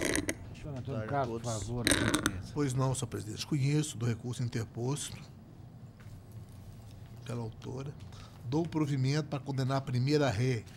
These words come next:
Speaker 3: com responsabilidade subsidiária da segunda, o pagamento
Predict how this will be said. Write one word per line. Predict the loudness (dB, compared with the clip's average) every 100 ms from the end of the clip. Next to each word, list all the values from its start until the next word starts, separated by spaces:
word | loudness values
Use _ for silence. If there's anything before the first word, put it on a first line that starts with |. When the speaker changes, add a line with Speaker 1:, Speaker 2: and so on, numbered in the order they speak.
| -14 -14 -4
Speaker 3:
com | 0
responsabilidade | 0 0 0 0 2 0 0
subsidiária | 0 0 0 2 6 8 6
da | 4
segunda, | 2 0 0 4 6 6 4 -4 -12 -16 -16 -16 -16 -14 -14 -8
o | -2
pagamento | 6 6 6 4 4 4 2 -4